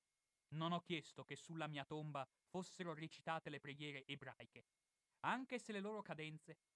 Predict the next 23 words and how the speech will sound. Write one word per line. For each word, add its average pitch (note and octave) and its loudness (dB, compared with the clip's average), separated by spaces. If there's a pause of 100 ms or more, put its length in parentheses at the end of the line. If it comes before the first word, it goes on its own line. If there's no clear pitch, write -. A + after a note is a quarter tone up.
(100)
hanno G3 4
accompagnato G3+ 2
all'ultimo F#3+ 0
riposo C#3 -4
tanti E3 2
dei D3 -2
miei C#3 -2
antenati, C3 -6 (640)
e D3+ 2
anche C#3+ 0
mio C#3 -2
padre. A2 -10 (520)
Non B2+ -2
l'ho B2+ -2
chiesto", B3+ -2
dice, F#3 0
"ma, G3 4 (640)
ma D#3 2
mi G3+ 6
sarebbe B3 0
ancora C4 2
più A#3 -4
odioso C#4+ -2